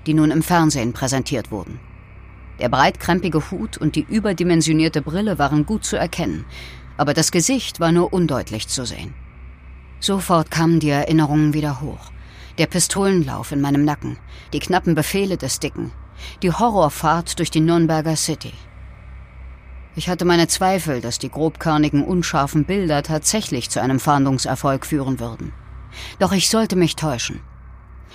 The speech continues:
Ein Kriminalbeamter aus Schweinfurt glaubte anhand der Fotos einen Kleinkriminellen aus einem Dorf bei Würzburg wiederzuerkennen.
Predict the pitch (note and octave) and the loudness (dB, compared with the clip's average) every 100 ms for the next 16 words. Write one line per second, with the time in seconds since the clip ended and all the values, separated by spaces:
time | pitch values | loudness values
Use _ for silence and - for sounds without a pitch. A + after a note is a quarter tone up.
0 | - - - F3 F3 G#3 G#3+ G#3+ C4 - | -18 -16 0 2 2 2 4 4 2 2
1 | G3+ F#3+ E3+ F3 - G3 G#3 - B2 B2+ | 2 2 0 0 0 2 2 -2 -6 -4
2 | - D3+ - E3+ - C#3 F3+ E3+ C3+ - | 2 2 2 0 0 2 0 0 -4 -2
3 | G3 F#3+ E3+ - - D3+ D3+ - F3 G#3+ | -4 -2 -2 -2 0 2 2 2 0 0
4 | - F3 D#3 C#3+ F3 F3 D3 - C#3+ C#3+ | 0 0 2 2 2 2 0 0 2 2
5 | C#3+ D3+ - D#3+ D#3 G3+ - - B2+ - | 2 2 2 0 0 -4 -6 -4 -4 0
6 | C3+ B2+ - A2 A2+ C3+ F#2 C#3+ | 0 0 -2 -4 -4 -6 -8 -10